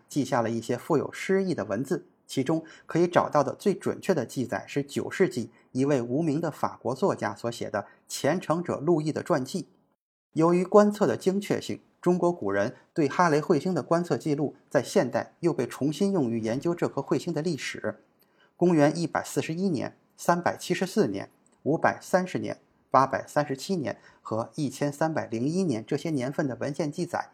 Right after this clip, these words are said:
足以验证哈雷彗星的周期性。而且现代天文学家利用这些数据，还发现哈雷彗星的返回周期不是恒定不变的，而是可能在七十六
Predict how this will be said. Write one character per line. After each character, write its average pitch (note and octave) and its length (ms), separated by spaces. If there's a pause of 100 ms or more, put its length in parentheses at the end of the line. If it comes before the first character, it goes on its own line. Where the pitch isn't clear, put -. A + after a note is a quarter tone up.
足 D#3 240
以 B2+ 140
验 B2 220
证 A#2+ 200
哈 C3+ 220
雷 A#2 120
彗 B2 200
星 D3 180
的 A#2+ 80
周 F3 240
期 F#3+ 180
性。 - 200 (440)
而 E3 120
且 C#3+ 140
现 E3+ 220
代 C3+ 140
天 D#3+ 200
文 A2+ 120
学 A2 160
家 A2+ 220 (220)
利 F#3 140
用 E3+ 160
这 G3+ 200
些 A2+ 180
数 A2+ 180
据， A#2 220 (160)
还 D3 180
发 E3 180
现 C#3+ 180
哈 D3+ 180
雷 C#3+ 120
彗 D3 140
星 E3+ 140
的 D3 100
返 G#2 240
回 B2+ 140
周 E3+ 180
期 F3 360
不 C#3+ 80
是 D3 100
恒 D3+ 240
定 D3+ 160
不 C3+ 140
变 D#3+ 260
的， - 120 (360)
而 D3 120
是 D#3+ 120
可 - 160
能 A2 140
在 B2+ 160
七 - 200
十 F3+ 140
六 F#3 180